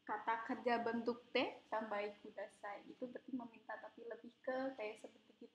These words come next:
memerintah. Nah, tapi kalau yang sekarang kita akan belajar yang versi halusnya lagi. "Yukuri hanashite moraemasen ka?"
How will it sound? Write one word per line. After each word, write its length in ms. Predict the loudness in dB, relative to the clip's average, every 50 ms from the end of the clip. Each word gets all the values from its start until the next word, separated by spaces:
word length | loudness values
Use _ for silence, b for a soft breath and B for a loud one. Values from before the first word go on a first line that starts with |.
| _
memerintah. 640 | -12 -12 -10 -12 -14 -14 -12 _ -8 -8 -8 -10 -16 _ _ _ _ _ _ _ _ _ _ _ _ _ _ _ -4
Nah, 160 | -4 -4 -4 4 6
tapi 400 | 6 8 10 10 8 8 8 6 4
kalau 240 | 0 2 2 2 2
yang 160 | 2 0 -2 -4 -10
sekarang 560 | -14 -8 -4 -4 -2 0 2 6 6 6 6
kita 480 | 4 -2 -6 -4 0 0 2 0 0 0
akan 240 | 4 6 6 8 6
belajar 480 | 6 2 2 4 8 8 8 8 6 B B B B B B B B _ _
yang 320 | 8 10 10 12 12 10 10 10 10 12 10 10 8 8 2 -2 -6 -16 -18 -20 _ _ _ _ _ _ _
versi 400 | _ 0 0 0 -2 -2 -2 -2 -2 -4
halusnya 640 | -6 -6 -6 -6 -8 -8 -6 -8 -6 -6 -6 -4
lagi. 480 | -4 -4 -4 -4 -6 -6 -6 -6 -8 -8 -10 _ _ _ _ _ _ _ _ _ _ _ _ _ _ _ _ _ B B B B B B B B 6
"Yukuri 640 | 6 6 6 6 6 8 8 8 8 6 6 2 4
hanashite 1040 | 6 8 8 10 10 10 10 8 4 -4 0 2 4 4 4 4 2 -2 -8 -8
moraemasen 880 | -4 -2 0 2 4 4 6 8 8 8 8 4 2 0 2 2 2 0 0 -10 -4
ka?" 320 | 2 2 2 2 0 -6